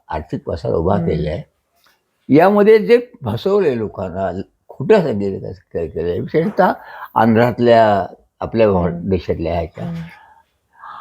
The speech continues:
Speaker 1: आणि पैसा तो, तो पैसा अमेरिकन नागरिकांचा पैसा, तर नागरिकांनी सुद्धा योजना दाखवल्यानंतर पैसे गुंतवले. आणि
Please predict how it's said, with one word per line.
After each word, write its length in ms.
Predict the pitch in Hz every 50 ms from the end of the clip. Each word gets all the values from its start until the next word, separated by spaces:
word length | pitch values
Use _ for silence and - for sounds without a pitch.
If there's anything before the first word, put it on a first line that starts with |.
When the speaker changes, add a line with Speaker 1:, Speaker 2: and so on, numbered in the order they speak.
| - - _ _ -
Speaker 1:
आणि 460 | 151 147 170 190 208 220 208 196 190
पैसा 760 | 185 - - - 170 160 160 147 - - 214 226 233 226 226 226
तो, 560 | 226 - 208 214 208 208 208 202 175 123 - - - _ _ _ _ _ _ _ _ _ _ _ _ _ _ _ - - _ _ - 156 - 190
तो 80 | 190
पैसा 480 | 214 220 185 185 180 - 202 202 196 190
अमेरिकन 400 | 180 185 202 190 190 202 214 214
नागरिकांचा 1160 | 196 180 151 135 135 156 165 - 175 175 190 185 175 170 160 - 127 117 - - 135 135 139
पैसा, 380 | 139 131 123 120 107 - 214 214
तर 220 | - - - 269 294
नागरिकांनी 560 | 233 143 120 117 120 123 - 117 120 131 135
सुद्धा 300 | 131 - 131 131 135 - - _ _ _ _ _ _ -
योजना 300 | 107 104 110 113 127 131
दाखवल्यानंतर 480 | 113 120 110 - 127 120 113 110 131 139
पैसे 320 | 139 101 95 92 - -
गुंतवले. 760 | 92 92 78 69 69 95 98 90 76 73 - - - _ _ _ _ _ _ _ _ _ _ _ _ _ _ - - -
आणि 180 | - 156 196